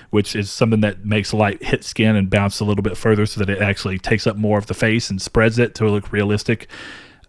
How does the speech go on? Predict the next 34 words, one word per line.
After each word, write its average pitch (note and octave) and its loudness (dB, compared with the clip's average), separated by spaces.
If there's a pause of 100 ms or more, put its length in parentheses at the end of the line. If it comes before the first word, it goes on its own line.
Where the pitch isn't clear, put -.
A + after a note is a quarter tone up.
(220)
It A#2 6
looked A#2 4
a A2 2
lot G#2 2
better G#2 6
in F#2+ 4
this F#2+ 0
than G#2+ 2
what G#2 6
I G2 2
remember F#2+ 2
the F2+ -2
P G#2 -2
S F2+ -2
four G#2 2
version G#2 2
of F#2+ -2
twenty G2 2
eighteen C#3+ 2
looking. F#2 0 (240)
Now, A2+ 8
whether B2 6
the A2+ 0
P D3+ 4
S A#2+ 2
four B2+ 4
version A#2 4
of G#2 0
Miles C#3 0
looks G#2+ -4
that G2+ -4
way A2+ 0
is, A#2+ -2
uh, A#2+ 0